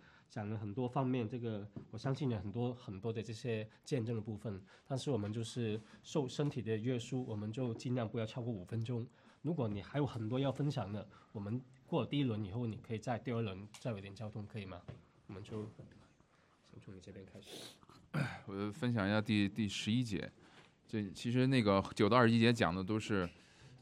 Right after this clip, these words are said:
Speaker 2: 这个在主里面，这个我们，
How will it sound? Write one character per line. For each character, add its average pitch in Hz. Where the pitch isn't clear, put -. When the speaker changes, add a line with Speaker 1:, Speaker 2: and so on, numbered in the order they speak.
Speaker 2:
这 107
个 90
在 113
主 104
里 117
面， 90
这 98
个 92
我 90
们， 98